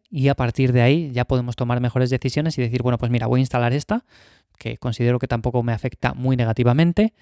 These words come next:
y por ejemplo, estas otras las voy a dejar fuera porque considero que son una pérdida de tiempo, que me generan poco retorno y que además, tras pasar, por ejemplo, cierto rato consultando fotos de otras personas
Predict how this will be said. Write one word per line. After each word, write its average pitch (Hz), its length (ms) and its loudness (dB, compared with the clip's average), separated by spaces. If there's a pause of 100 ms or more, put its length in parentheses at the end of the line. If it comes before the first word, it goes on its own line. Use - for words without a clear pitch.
(260)
y 160 80 2
por 160 140 4
ejemplo, 147 380 0
estas 131 320 0
otras 151 340 0
las 120 140 0
voy 123 100 4
a 123 40 4
dejar 123 240 0
fuera 165 220 4
porque 180 380 -2 (160)
considero 123 420 0
que 127 100 -4
son 123 300 0 (400)
una 123 220 0
pérdida 123 280 0
de 127 60 2
tiempo, 175 500 4
que 170 160 0
me 135 100 0
generan 123 380 -2
poco 127 200 0
retorno 165 580 4 (380)
y 175 120 4
que 196 160 2
además, 127 480 0 (100)
tras 120 200 0
pasar, 123 340 -2
por 127 100 0
ejemplo, 131 480 -2
cierto 127 400 0
rato 131 300 0
consultando 120 540 0
fotos 131 360 -4
de 135 60 -2
otras 131 200 0
personas 127 500 0